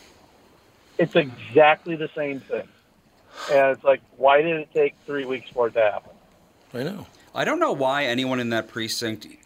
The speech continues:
Speaker 3: even is still working there. It's like
Speaker 1: Well,
Speaker 3: working
Speaker 1: some of us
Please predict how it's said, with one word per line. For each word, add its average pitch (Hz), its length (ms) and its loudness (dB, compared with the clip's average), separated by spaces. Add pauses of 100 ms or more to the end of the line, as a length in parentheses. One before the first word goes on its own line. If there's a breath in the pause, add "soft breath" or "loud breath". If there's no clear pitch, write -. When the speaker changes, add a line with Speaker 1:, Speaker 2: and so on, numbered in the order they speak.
Speaker 3:
even 107 340 -6
is 101 200 -4
still 101 420 -4
working 90 400 -10
there. 78 240 -16 (880)
It's 123 160 -6
like 143 300 -2 (160)
Speaker 1:
Well, 131 280 -2
Speaker 3:
working 156 280 4
Speaker 1:
some 156 160 4
of 151 100 2
us 147 140 4